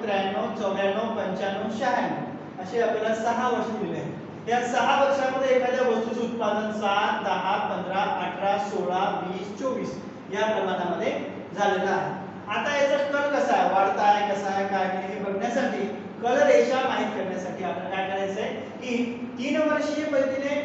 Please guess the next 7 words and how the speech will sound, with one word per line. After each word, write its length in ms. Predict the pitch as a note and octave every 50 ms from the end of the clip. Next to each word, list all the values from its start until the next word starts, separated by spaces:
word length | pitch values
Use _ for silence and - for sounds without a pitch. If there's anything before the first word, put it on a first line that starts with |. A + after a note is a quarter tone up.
| - - A3+
गणित 300 | A3+ A3+ A#3+ - B3 -
करा 160 | A#3+ A#3 A#3
म्हणल्यामुळे 560 | A3+ A3 G3 - G3 G3+ G3+ G3 G3 G3 F#3+ - - - - - - - -
तीन 180 | B3 C#4 C4+ C#4+ C#4
वर्षाची 480 | B3+ A#3 A3+ A3+ A3+ A3+ - - C#4 B3+ A3+
बेरीज 380 | A#3 A3 G#3+ A3+ A3 G#3+ G3+ F#3
करायची. 320 | F3+ - - - - -